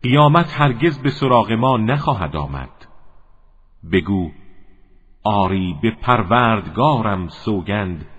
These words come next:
که به سراغ شما خواهد آمد." خداوندی که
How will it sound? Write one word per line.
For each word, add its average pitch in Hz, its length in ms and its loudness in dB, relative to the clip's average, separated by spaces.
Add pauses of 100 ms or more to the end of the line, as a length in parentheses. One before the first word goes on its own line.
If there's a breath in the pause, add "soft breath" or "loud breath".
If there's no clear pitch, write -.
(180)
که 123 120 2
به 107 160 2
سراغ 113 540 0
شما 104 420 -2
خواهد 92 460 -6
آمد." 69 520 -10 (560)
خداوندی 90 760 -4
که 85 260 -2